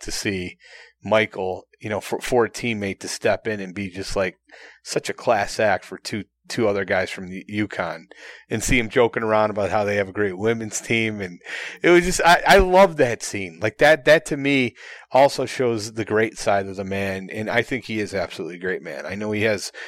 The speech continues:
his faults, as all people do. I mean, you know, some of the heroes in my life,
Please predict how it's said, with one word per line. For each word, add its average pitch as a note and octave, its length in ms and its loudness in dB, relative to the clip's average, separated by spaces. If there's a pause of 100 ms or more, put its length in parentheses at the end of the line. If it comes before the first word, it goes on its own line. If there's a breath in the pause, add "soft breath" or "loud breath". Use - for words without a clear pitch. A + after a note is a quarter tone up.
(140 loud breath)
his - 180 0
faults, B2+ 360 4
as G#2 140 -4
all G#2 180 4
people A2 320 -6
do. G#2 320 -2
I G2 60 0
mean, G2 220 -8 (440 loud breath)
you - 0 -
know, G2+ 80 -4
some A2+ 160 -2
of G#2+ 40 -4
the G#2 60 -4
heroes A2+ 300 2
in G#2 60 -8
my G#2 180 0
life, G#2+ 580 -2